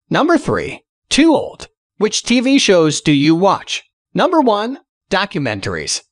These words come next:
Number two, T V dramas. Number three, reality shows. What are your hobbies?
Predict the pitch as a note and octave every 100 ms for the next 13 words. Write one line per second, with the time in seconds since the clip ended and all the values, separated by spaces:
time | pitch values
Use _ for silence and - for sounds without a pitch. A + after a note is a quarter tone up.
0 | _ _ D#3+ C#4 E4+ C#4 A3 F#3 - _
1 | _ - D#3+ D3 B2 A2+ A2 F2+ D#2+ -
2 | - _ _ - G3+ E4 D#4 E3+ G#2 C#2+
3 | - _ _ - C#3+ D3 F#3 F#3+ D3 -
4 | D2+ D#2 - - _ _ - F#3+ D#4 G#3+
5 | F3+ C#4 - A#2 F#2+ D#2 -